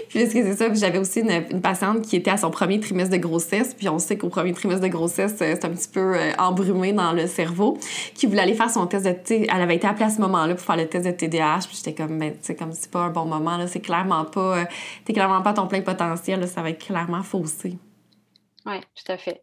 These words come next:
Speaker 1: Mm.
Speaker 2: Oui, puis je pense que c'est, c'est, tu sais, ça m'est déjà arrivé, comme je, je l'expliquais tout à l'heure, de refuser. Euh, tu sais,
Speaker 1: Mm.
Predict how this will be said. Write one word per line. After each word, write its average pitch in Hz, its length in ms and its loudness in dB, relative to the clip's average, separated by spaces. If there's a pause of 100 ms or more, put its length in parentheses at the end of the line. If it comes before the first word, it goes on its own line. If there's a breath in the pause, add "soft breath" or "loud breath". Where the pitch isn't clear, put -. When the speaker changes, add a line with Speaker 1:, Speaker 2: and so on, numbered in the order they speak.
Speaker 1:
Mm. 202 240 -6
Speaker 2:
Oui, 240 120 4
puis - 100 -4
je - 80 -8
pense 269 240 6
que - 80 2 (160)
c'est, 202 280 -2
c'est, 220 200 -2
tu - 60 -16
sais, 254 100 -4
ça 240 140 2
m'est 226 100 2
déjà 254 280 6
arrivé, 233 260 2
comme 226 200 -6
je, 202 480 -2
je 190 80 0
l'expliquais 185 300 0
tout 208 180 -2
à 185 40 8
l'heure, 208 180 4
de 208 80 0
refuser. 196 720 -2
Euh, 170 240 -2
tu 226 100 0
sais, 208 140 8
Speaker 1:
Mm. 196 40 -6